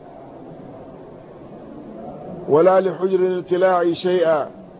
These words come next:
وليس ممن اشتهر، يعني، وليس كلا، ها؟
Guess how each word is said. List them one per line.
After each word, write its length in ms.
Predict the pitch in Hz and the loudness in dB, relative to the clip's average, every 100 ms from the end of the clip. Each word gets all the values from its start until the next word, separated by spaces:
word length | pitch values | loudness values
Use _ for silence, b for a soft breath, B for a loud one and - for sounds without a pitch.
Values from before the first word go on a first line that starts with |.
| - - - - - - - - | -20 -20 -16 -16 -16 -18 -18 0
وليس 440 | 147 170 196 196 | 4 6 6 6
ممن 500 | 185 175 185 180 175 | 4 4 4 2 2
اشتهر، 680 | 170 - 185 175 170 180 180 175 - | 0 0 2 4 4 2 -2 -6 -6
يعني، 280 | 143 151 165 | -2 -2 0
وليس 420 | 165 175 185 180 | 0 2 2 2
كلا، 580 | 160 190 190 165 151 135 120 - - - - - - - - - - - - - | 0 2 2 4 2 2 -8 -16 -18 -20 -20 -20 -18 -18 -18 -16 -18 -18 -18 -8
ها؟ 440 | 123 147 175 190 | 0 2 4 2